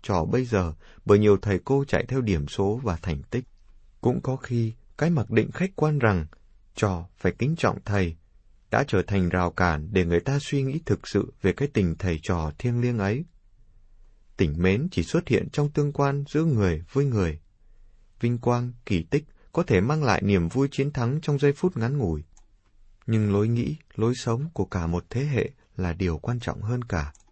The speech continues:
Cái gọi là tổn tâm dưỡng tính đôi khi không quan trọng bằng điểm số và danh dự. Có lẽ vấn đề không chỉ là những kiến thức mà còn là tâm thế sử dụng chúng, tiếp cận chúng.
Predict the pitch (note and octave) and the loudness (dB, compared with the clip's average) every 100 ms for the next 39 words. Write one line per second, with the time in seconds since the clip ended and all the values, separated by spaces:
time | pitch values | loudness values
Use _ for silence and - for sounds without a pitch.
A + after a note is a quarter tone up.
0 | _ - _ - - G#2 A#2 F#2 F2 E2+ | _ -20 _ -12 -4 -2 0 -2 0 -2
1 | D#2 - F#2+ E2 - A#2 A#2 A2 A2+ A#2 | -4 0 2 2 0 0 0 0 -2 -2
2 | G#2+ G#2+ D3+ - - - A#2+ - A#2 A#2 | -2 0 -4 -8 -6 0 0 0 -4 -2
3 | B2+ A#2+ B2+ A#2+ F#2+ - F2 D#2+ E2+ F2 | -4 -2 -4 -2 -4 -4 -4 -4 -2 -2
4 | C#2+ - F2+ F#2+ B2 E2+ C#2+ C2+ - A2+ | -4 -4 -4 -4 -4 -4 -4 -6 -4 -4
5 | A2+ F2 - _ _ _ - - - - | -2 -4 -4 _ _ _ -20 -20 -20 -20
6 | _ F#2+ G2 G#2 - C3 _ _ A#2 C3+ | _ 0 2 2 -2 -8 _ _ 2 4
7 | G#2+ F#2 - D3+ - E2+ F2 E2 D#2 D#2 | 4 4 0 -2 0 2 2 2 0 -4
8 | A#2+ B2 A2+ C3+ F3+ F#3 - _ - F#2 | -6 -2 -2 0 -2 -4 -12 _ -2 0
9 | F#2+ E2+ E2 D2+ B2+ C3 B2+ A#2 B2+ - | 2 2 0 2 2 2 0 0 0 0
10 | D#2 F2 F2 - G2 A2+ D#3 - - C#3 | -2 0 0 0 -2 -2 -6 -14 -8 -6
11 | - - - - F2+ | -4 -4 -4 -2 -2